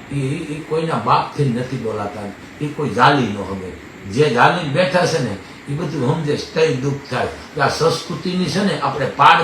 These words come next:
પીટી નાખી છે. કાગ વંશ, અરે નો બોલાય. કાગ વંશ બોલાય?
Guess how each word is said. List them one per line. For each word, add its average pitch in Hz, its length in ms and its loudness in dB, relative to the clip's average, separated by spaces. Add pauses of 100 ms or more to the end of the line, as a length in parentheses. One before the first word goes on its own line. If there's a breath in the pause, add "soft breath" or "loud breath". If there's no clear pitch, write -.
પીટી 123 240 -4
નાખી 101 340 -8
છે. - 140 -8 (920)
કાગ 226 560 12
વંશ, 226 200 12 (220)
અરે 269 280 10
નો 233 460 12
બોલાય. 220 420 12 (800)
કાગ 190 300 12
વંશ 226 360 10
બોલાય? 247 340 10